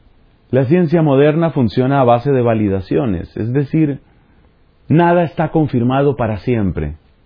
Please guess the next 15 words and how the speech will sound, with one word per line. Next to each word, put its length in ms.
Es 140
una 200
búsqueda 540
permanente 840
de 240
una 520
descripción 1400
cada 340
vez 380
más 560
exacta, 1000
cada 300
vez 260
más 300
completa, 840